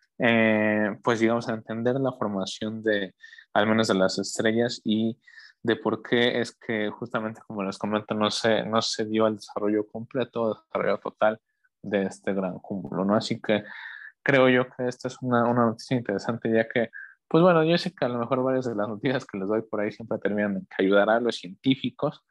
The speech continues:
pero pues sí, no, la verdad es que muy por encima de que se puedan explicar las galaxias, los planetas, los agujeros negros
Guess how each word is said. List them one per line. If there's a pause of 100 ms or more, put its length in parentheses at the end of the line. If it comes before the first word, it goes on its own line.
(520)
pero
pues
sí,
no,
la
verdad
es
que
muy
por
encima
de
que
se
puedan
explicar (440)
las
galaxias,
los
planetas,
los
agujeros
negros